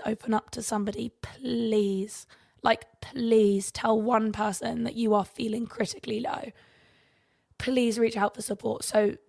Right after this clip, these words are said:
that was just a moment in itself, and I'm just sending so much love to the beautiful soul that felt like she couldn't carry on. That was just a moment for her. But continuing on, I'm just giving you that understanding that you can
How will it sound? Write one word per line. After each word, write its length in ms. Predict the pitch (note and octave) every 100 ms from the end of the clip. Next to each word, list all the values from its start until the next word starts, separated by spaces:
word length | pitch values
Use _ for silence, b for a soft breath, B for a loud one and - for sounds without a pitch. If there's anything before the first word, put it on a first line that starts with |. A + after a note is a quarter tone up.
| -
that 300 | C4 C4+ -
was 180 | C4+ -
just 340 | B3 G#3+ - -
a 100 | A3
moment 380 | A3+ A3+ G#3+ G#3+
in 100 | G#3+
itself, 520 | G#3+ - - G#3 G3+ -
and 100 | A3
I'm 100 | A3
just 160 | G#3+
sending 220 | - A3
so 240 | A3 - A3
much 220 | G#3+ -
love 420 | G#3+ G3+ F#3+ - _ _ _ _ _ _ _ _ _ _ _ _ _
to 100 | -
the 60 | A3
beautiful 340 | A3 - A3+
soul 440 | - G#3+ G#3 A3 - b b b b b b b b b b _ _ _ _ _
that 340 | A#3 G#3+ G#3 -
felt 300 | - G#3+ -
like 300 | G#3+ G3+ -
she 240 | - A3+
couldn't 560 | - A3 G3+ G3 G3+ -
carry 360 | - A3 G#3+ G#3
on. 380 | G3 A3 B3+ -
That 160 | A#3 -
was 100 | A#3+
just 180 | A#3
a 40 | A3+
moment 400 | A3 G#3 G#3 A#3
for 120 | -
her. 400 | G#3 G3+ G3 G#3+ _ _
But 260 | - A#3 -
continuing 640 | C4+ B3+ B3 B3 A#3 A3+
on, 180 | A3+ A3
I'm 160 | G#3+ G#3+
just 300 | A3 - -
giving 340 | A#3 A3+ G#3+
you 140 | G#3+ G#3+
that 160 | G#3
understanding 560 | G#3+ G#3 G3 G#3 G3+ G3+
that 160 | F#3+
you 200 | - G#3+
can 580 | G#3 - G3+ G3 F#3+ G3+